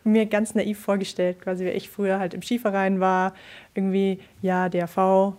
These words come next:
Bergsportverband bin ich auch. Aber die Jugendgruppen hier sind ja schon ein bisschen mehr. Also ihr macht ja nicht nur gemeinsame sportliche Aktivitäten.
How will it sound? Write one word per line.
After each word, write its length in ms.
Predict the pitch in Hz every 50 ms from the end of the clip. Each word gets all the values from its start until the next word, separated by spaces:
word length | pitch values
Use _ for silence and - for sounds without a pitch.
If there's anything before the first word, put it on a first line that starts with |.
| - -
Bergsportverband 840 | - 190 190 - - 196 185 - 190 180 185 185 180 185 185 180 -
bin 100 | - 180
ich 160 | 175 - -
auch. 380 | 190 202 202 208 214 208 - - - -
Aber 480 | 202 196 190 196 196 196 190 190 - - _ _ _ _ _ _ _ _
die 160 | - 202 196 208
Jugendgruppen 460 | 214 240 247 233 - 226 - - 202
hier 120 | 214 220
sind 160 | 208 214 208
ja 60 | 202 202
schon 180 | - 220 214
ein 40 | 208
bisschen 300 | 202 196 - - 185 180
mehr. 240 | 180 185 185 170 165
Also 220 | - 175 175 -
ihr 60 | 170
macht 240 | 170 180 185 - -
ja 60 | 190
nicht 240 | 190 190 196 - -
nur 260 | 208 202 202 196 196
gemeinsame 520 | 185 185 185 180 180 185 190 190 180 180 180
sportliche 600 | - - - - 190 202 202 226 220 - - -
Aktivitäten. 880 | - 202 - - 214 196 202 196 - 214 214 208 214 220 214 220 214 -